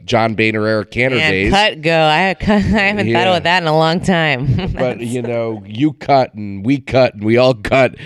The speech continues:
Speaker 1: <laughs> And they quickly figured out that cutting spending is not politically po-, popular. And
Speaker 2: Right.
Speaker 1: it's just, uh, uh, so anyway, that's,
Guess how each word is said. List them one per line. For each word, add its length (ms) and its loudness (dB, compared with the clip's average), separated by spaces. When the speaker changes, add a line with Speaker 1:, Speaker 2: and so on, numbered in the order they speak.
Speaker 1:
<laughs> 260 -4
And 200 2
they 140 4
quickly 320 2
figured 360 0
out 220 2
that 160 0
cutting 460 0
spending 460 0
is 120 0
not 280 2
politically 440 2
po-, 220 -2
popular. 500 -2
And 280 0
Speaker 2:
Right. 220 -6
Speaker 1:
it's 260 -4
just, 320 0
uh, 40 -6
uh, 600 0
so 200 2
anyway, 320 0
that's, 400 -2